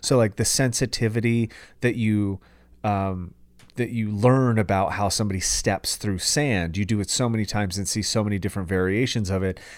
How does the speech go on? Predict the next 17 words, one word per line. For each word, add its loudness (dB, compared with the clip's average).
that 2
you -2
can -2
start 0
to -2
watch -2
tracks -2
and -4
build -2
a -2
narrative 2
out -2
of -10
it. -6
And -4
I 0
think -4